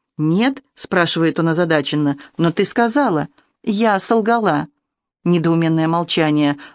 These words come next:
«Да, верно», вспоминает Эйден. «Ну что ж, не расстраивайся. Можешь попробовать что-то менее жесткое. Может, тайчи?» Он нерешительно смотрит на меня,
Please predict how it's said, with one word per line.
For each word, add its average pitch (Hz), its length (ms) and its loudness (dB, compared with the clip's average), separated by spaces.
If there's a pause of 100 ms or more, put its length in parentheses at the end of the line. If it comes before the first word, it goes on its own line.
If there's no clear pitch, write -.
«Да, 214 280 0
верно», 180 460 0 (200)
вспоминает 175 600 -2
Эйден. 160 380 0 (300)
«Ну 190 120 0
что 170 280 0
ж, - 140 -6 (220)
не 247 160 2
расстраивайся. 202 1000 0 (420)
Можешь 254 840 2
попробовать 214 520 0
что-то 226 280 0
менее 214 420 2
жесткое. 175 600 0 (340)
Может, 208 720 0 (240)
тайчи?» 214 680 0 (440)
Он 170 180 2
нерешительно 170 560 0
смотрит 202 420 -2
на 170 60 0
меня, 160 340 2